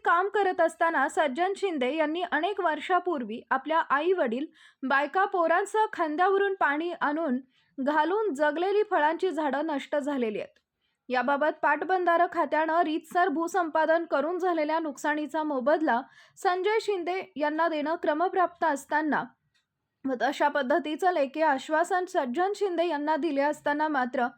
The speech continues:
आता कुठल्या तरी विघ्न संतोषी माणसाच्या तक्रारीवरून पाटबंधारे विभागानं सज्जन शिंदे यांची नुकसान भरपाई पोटी द्यावी लागणारी रक्कम देण्यास टाळाटाळ चालवली आहे.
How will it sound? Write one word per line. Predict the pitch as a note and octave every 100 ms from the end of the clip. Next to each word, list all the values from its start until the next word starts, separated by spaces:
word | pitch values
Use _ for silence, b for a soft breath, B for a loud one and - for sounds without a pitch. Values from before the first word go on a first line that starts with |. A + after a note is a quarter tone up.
| b b b -
आता | C4+ F4
कुठल्या | F#4+ - F#4+ E4 G4
तरी | A4 A4+
विघ्न | G#4 D4 F4
संतोषी | G#4 G#4+ F#4+ F#4+ F#4 F#4+
माणसाच्या | E4+ D4 E4 E4+ E4+ E4
तक्रारीवरून | D4 D4 D4 D#4 D4+ D#4 E4
पाटबंधारे | D4+ C4+ B3 D#4 E4+ F#4 G4
विभागानं | D#4 C4+ D4+ D4 D4
सज्जन | D#4 E4+ C4 A#3+ F4+
शिंदे | F#4 F#4 D4+ D#4
यांची | C#4+ C4+ D#4
नुकसान | C4+ - D4 D#4
भरपाई | D#4 B3+ B3+ C4
पोटी | C#4+ B3+ D4 A3+ A3 b b b
द्यावी | C4+ C#4+ D4 G#4
लागणारी | G4+ F4+ F#4 G4
रक्कम | E4 D#4 F4 F4+
देण्यास | D#4 C#4 C#4 -
टाळाटाळ | D#4+ C4 C4+ C#4
चालवली | D4 E4 A3 A3 A3
आहे. | -